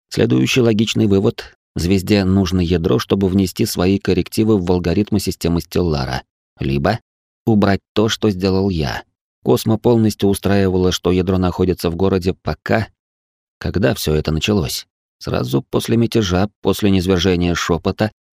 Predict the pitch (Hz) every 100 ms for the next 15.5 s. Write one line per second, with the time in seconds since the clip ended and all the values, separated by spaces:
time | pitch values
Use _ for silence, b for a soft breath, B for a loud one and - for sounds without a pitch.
0 | - 92 95 95 - 101 - 92 85 85
1 | 80 90 101 - - 87 95 92 95 92
2 | 90 - 85 85 - 85 73 67 - -
3 | _ _ _ - 82 117 120 113 107 117
4 | 117 107 107 - 104 120 92 85 - 95
5 | - 87 87 76 - 92 90 90 82 85
6 | 82 92 90 - 82 82 87 87 - 80
7 | 80 80 78 69 60 - _ _ _ _
8 | - - 139 131 131 123 110 113 131 123
9 | 113 110 98 101 101 95 98 - 95 92
10 | 92 82 85 - 73 64 - - _ _
11 | _ _ _ - - - 120 127 113 107
12 | 107 110 117 123 87 80 82 80 87 92
13 | 90 85 78 82 90 92 87 85 85 90
14 | 87 - 101 82 82 - 82 85 78 -
15 | 85 82 76 71